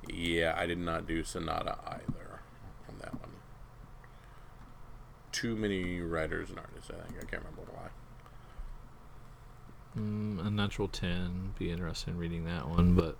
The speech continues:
Speaker 2: not quite the end yet.
Speaker 1: Maybe. All right, down to Dark Horse.
Speaker 2: Yeah. Calamity Kate, um, started off good. I just,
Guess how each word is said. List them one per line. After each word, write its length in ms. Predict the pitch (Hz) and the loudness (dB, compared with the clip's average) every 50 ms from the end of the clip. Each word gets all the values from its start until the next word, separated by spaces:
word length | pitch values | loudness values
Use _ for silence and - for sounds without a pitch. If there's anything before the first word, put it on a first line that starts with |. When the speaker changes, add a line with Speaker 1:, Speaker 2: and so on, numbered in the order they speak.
| - - - - | -8 -12 -4 0
Speaker 2:
not 200 | 98 95 - - | 2 2 2 4
quite 240 | - 95 90 82 | 4 4 4 6
the 120 | - - 69 | 4 2 2
end 220 | 78 78 78 76 | 2 2 2 4
yet. 220 | 78 80 80 85 - - - - - - - - | 4 4 4 4 2 -4 -10 -14 -12 -12 -10 -6
Speaker 1:
Maybe. 140 | 104 95 101 - - - - - - - - - - - - - - - - - - - - - - - - - - - - - - - - - - - - - - - - - - - - - - - - - - - - - - - - - - - - - - - - - - - - - - - - - - - - - - - - - - - - - - - - | -6 -6 -6 -6 -10 -14 -14 -12 -12 -12 -12 -12 -14 -14 -14 -14 -14 -14 -14 -12 -12 -12 -12 -12 -14 -14 -12 -12 -12 -12 -12 -14 -16 -16 -12 -12 -12 -12 -12 -14 -16 -16 -16 -14 -14 -14 -14 -14 -14 -16 -14 -14 -14 -14 -14 -16 -16 -14 -12 -12 -12 -12 -12 -14 -12 -12 -12 -10 -10 -10 -10 -10 -10 -10 -12 -10 -10 -10 -10 -10 -10 -10 -12 -12 -12 -14 -14 -14 -14 -10 -4
All 380 | 82 92 98 104 110 120 127 135 | 0 2 6 6 8 8 8 8
right, 180 | 143 147 113 95 | 8 8 6 6
down 140 | 98 98 | 4 4
to 60 | 90 85 | 4 8
Dark 240 | 98 104 110 - | 10 10 10 10
Horse. 680 | - 170 165 - - - - - - - - - - - - - - - - - - - - - | 8 2 2 2 -2 -4 -4 -4 -6 -6 -6 -6 -6 -6 -8 -10 -10 -12 -14 -14 -14 -12 -4 4
Speaker 2:
Yeah. 360 | - 381 - - - - 160 - - - - - - - - - - - - - - - - - - - - - - - - - - - - - - - - - - - - - - - - - - - - | 6 6 8 8 8 6 4 2 -2 -14 -16 -16 -16 -14 -14 -14 -14 -14 -14 -14 -12 -12 -12 -12 -14 -12 -10 -10 -8 -8 -8 -8 -10 -12 -14 -12 -4 -4 -4 -4 -4 -6 -8 -8 -8 -8 -8 -8 -8 -6 0
Calamity 360 | - 135 131 131 131 127 120 | 4 6 8 8 8 8 6
Kate, 420 | - - 127 117 113 120 120 - - - - - | 8 12 12 12 12 12 12 10 8 -2 -2 2
um, 600 | - 107 104 101 101 101 101 101 101 101 101 101 104 - - - - - - - - - - - - - - - - - - - - - - - - - - - - - - - | 4 6 6 8 8 8 6 6 4 4 2 0 -2 -4 -8 -12 -12 -12 -10 -10 -10 -12 -14 -16 -14 -14 -14 -14 -14 -12 -10 -10 -10 -10 -10 -10 -12 -12 -12 -12 -12 -10 -10 -8
started 320 | - - - 240 202 151 | 0 8 12 12 12 12
off 220 | 117 110 113 - - | 12 12 12 12 12
good. 340 | - 101 95 95 95 95 95 | 12 12 12 12 10 10 8
I 140 | 101 101 101 | 8 6 4
just, 180 | 98 - - | 4 2 -2